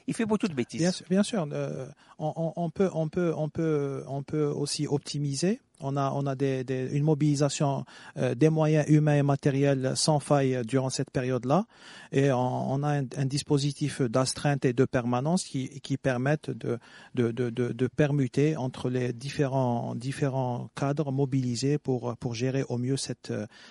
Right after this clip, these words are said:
Speaker 2: cet événement. Et, et, et nos, nos, nos sœurs et frères algériens et algériennes peuvent aussi nous aider, euh, dans cette noble mission par, par des gestes, des gestes que je vais qualifier qui sauvent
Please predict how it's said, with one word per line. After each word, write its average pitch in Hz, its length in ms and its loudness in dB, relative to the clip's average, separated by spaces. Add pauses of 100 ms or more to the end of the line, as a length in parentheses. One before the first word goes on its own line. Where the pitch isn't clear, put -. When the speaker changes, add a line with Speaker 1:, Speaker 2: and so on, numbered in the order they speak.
Speaker 2:
cet - 240 0
événement. 113 440 0 (360)
Et, 165 320 6
et, 131 420 -4 (100)
et 139 340 -2
nos, 170 360 2
nos, 175 320 0
nos 175 180 2
sœurs 165 260 2 (300)
et 131 80 -8
frères 127 300 -8 (100)
algériens 117 560 -6 (100)
et 127 80 -12
algériennes 110 540 -8 (340)
peuvent 180 260 4
aussi 143 440 -2
nous 151 200 4
aider, 120 360 -2 (340)
euh, 127 160 -4
dans 135 300 -2
cette - 340 -2
noble 170 460 6
mission 151 420 0 (680)
par, 185 360 6
par 151 180 2
des 139 160 4
gestes, 151 380 4
des 127 420 0
gestes 135 340 0 (400)
que 120 120 -4
je 113 80 -2
vais 120 80 0
qualifier 120 420 -4
qui 135 160 -4
sauvent 233 320 4